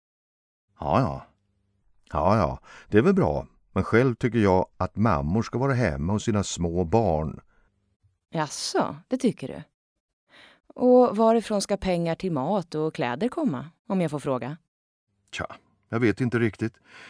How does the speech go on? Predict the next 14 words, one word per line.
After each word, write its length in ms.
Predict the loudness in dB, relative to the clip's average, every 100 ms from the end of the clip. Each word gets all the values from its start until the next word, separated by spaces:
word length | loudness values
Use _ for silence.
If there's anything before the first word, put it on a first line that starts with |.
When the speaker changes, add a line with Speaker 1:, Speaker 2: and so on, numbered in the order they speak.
| -4
Speaker 1:
Det 100 | 0
finns 280 | 0 0 0
väl, 240 | 0 2
eh, 220 | 0 0
någon 400 | -2 -4 -2 -2 0
lösning. 720 | -2 -2 -4 -4 -2 -4 -8 _ _ _ _ _ _
Speaker 2:
Vilken 460 | -4 -2 -2 -2 -2
lösning? 640 | -2 -4 -6 -12 -14 -16 _ _ _ _ _ _ _ _ _ _
Jag 140 | -4
tycker 200 | -2 -4
att 80 | -6
du 100 | -6
har 80 | -8
fel. 600 | -8 -6 -6 -6 -14